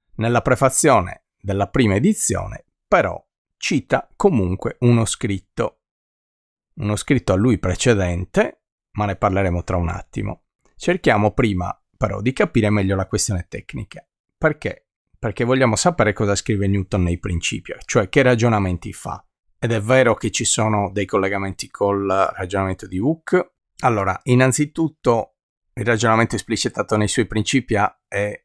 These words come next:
esplicabile con questo disegno. È un disegno che Newton,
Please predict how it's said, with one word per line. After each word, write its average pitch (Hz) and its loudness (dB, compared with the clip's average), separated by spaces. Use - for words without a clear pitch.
esplicabile 101 -2
con 90 -2
questo - -2
disegno. 85 -12
È - -4
un 117 2
disegno 117 4
che 95 -2
Newton, 104 -2